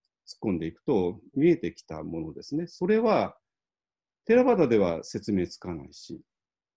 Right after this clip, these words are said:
大乗仏教でも説明つかない。まあ、まあ、私がよく謎のXとかユーフォーとか呼んでるものなんですけども、えー、それの、なんていうかな、あの、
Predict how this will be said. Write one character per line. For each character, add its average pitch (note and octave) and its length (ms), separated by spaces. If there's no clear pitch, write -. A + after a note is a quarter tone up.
大 F#3 180
乗 G#3 100
仏 G3+ 160
教 C3 120
で G2 80
も F2 80
説 - 300
明 E2+ 160
つ - 120
か F2 160
な D#2+ 120
い。 - 140
ま C#3 200
あ、 - 140
ま C3+ 100
あ、 A2 40
私 A2+ 200
が G#2+ 80
よ A2+ 120
く F#2+ 120
謎 F#2+ 260
の G#2 160
X - 300
と E2 120
か D#2+ 100
ユ F#2+ 180
ー G2 60
フ E2 100
ォ - 20
ー - 40
と C#2+ 100
か D#2+ 80
呼 E2+ 80
ん E2 180
で D#2+ 80
る D#2 100
も D#2+ 140
の D#2+ 80
な D#2 140
ん - 80
で - 80
す - 120
け F#2+ 100
ど C#3+ 100
も、 E3+ 320
え A#2 340
ー、 - 20
そ F#3+ 240
れ A3+ 140
の、 A#3 420
な B2 140
ん - 60
て - 80
い - 20
う - 20
か D#2+ 100
な、 D2 100
あ G2+ 100
の、 E2+ 280